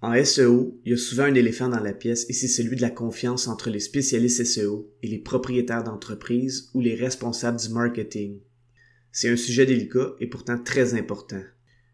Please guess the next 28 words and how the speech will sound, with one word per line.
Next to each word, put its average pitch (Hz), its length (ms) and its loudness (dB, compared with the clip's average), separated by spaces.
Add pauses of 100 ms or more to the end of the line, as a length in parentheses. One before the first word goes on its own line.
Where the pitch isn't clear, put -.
(180)
Je - 120 -10
suis - 80 -12
bien 127 140 2
placé 120 300 2
pour 123 140 0
en 120 100 -2
parler 113 260 0
pour 120 160 -4
deux 117 140 2
raisons 117 320 2
précises. 104 720 -8 (460)
Évidemment, 117 600 0
j'offre 120 300 2
des 123 80 2
services 120 480 -2
S 131 180 -2
E 113 80 4
O 117 300 0
et 117 60 -2
donc 120 180 -2
je - 100 -6
suis 135 160 -2
de 123 100 4
ce 123 100 0
côté 120 240 -2
de 127 40 -2
cette - 180 -6
réalité. 117 600 -4